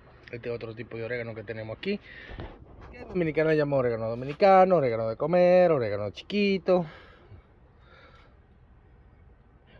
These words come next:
Pero hoy le vamos a hablar del brujo. El orégano brujo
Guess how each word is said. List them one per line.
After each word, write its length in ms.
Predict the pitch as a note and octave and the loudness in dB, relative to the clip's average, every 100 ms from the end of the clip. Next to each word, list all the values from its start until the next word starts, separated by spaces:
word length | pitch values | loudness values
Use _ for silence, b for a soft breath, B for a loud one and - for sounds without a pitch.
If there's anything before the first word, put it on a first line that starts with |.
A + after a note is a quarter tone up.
| b - | b -8
Pero 160 | B2+ B2 | -6 -4
hoy 80 | |
le 80 | C#3+ | -2
vamos 180 | D3 D3 | -2 0
a 40 | |
hablar 240 | C#3+ C#3+ C#3+ | -2 -2 -4
del 200 | C3 A#2 | -6 -6
brujo. 380 | A#2 B2 F2+ - B B B B B - - - - - - _ B B B B B B B B - | -8 -8 -10 -16 B B B B B -20 -20 -20 -20 -20 -20 _ B B B B B B B B -14
El 140 | - F3 | 0 4
orégano 380 | F#3 G#3 A3 G3+ | 6 6 6 6
brujo 420 | G#3+ G3 F3 | 4 6 4